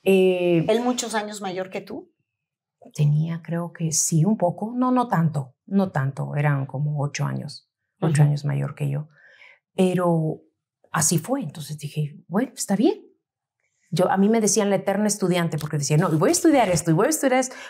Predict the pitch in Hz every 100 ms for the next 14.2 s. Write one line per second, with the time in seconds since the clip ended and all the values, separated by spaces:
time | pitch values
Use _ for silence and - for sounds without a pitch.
0 | - 151 147 127 131 - 151 226 254 269
1 | 254 233 320 427 - _ _ _ _ _
2 | _ 143 131 - _ _ 170 180 180 190
3 | 196 202 220 220 202 - 214 208 208 202
4 | 196 190 190 294 - 359 359 262 156 151
5 | - - - 240 320 330 330 349 302 214
6 | 208 254 277 262 175 156 151 196 165 185
7 | 220 156 156 147 151 - 151 147 202 -
8 | _ _ _ - - - 214 202 233 247
9 | 220 202 208 220 196 208 208 202 220 -
10 | 190 208 226 - - - _ 151 131 -
11 | _ - 135 147 143 147 - 160 147 151
12 | 160 226 247 - - 226 214 247 226 -
13 | - 202 202 202 202 269 285 - - 196
14 | 220